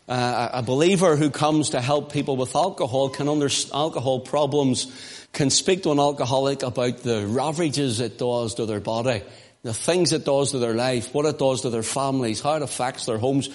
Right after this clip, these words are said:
because they've been there. They've climbed that ladder, as it were, and now they're trying to help them up. Same with drugs, same with sickness, like cancer. Cancer patients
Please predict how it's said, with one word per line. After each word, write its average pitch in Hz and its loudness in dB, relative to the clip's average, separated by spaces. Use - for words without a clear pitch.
because 156 0
they've 156 0
been 131 0
there. 139 0
They've 147 -4
climbed 139 2
that 127 0
ladder, 123 2
as 123 2
it 120 0
were, 113 2
and 117 0
now 131 4
they're 123 2
trying 120 0
to 117 0
help 117 0
them 110 0
up. 123 0
Same 143 0
with 120 -2
drugs, 135 0
same 165 0
with - -4
sickness, - -2
like 131 -2
cancer. 156 0
Cancer 151 2
patients 151 0